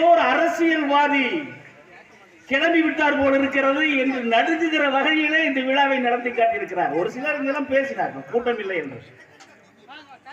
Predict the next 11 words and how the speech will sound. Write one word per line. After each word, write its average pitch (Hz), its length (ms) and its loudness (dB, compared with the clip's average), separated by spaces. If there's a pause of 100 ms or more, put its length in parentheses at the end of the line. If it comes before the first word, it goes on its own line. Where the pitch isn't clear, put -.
(160)
"நூறு 247 320 0
இளைஞர்களை 294 560 2
கொடுங்கள், 285 500 0
இந்தியாவின் 294 500 0
தலையிடத்தையே 294 560 -2
மாற்றி 302 380 0
காட்டுகிறேன்" 294 560 -2
என்று 277 160 -2
சொன்ன 269 260 -2
விவேகானந்தரை 277 720 0
போன்று 294 380 -2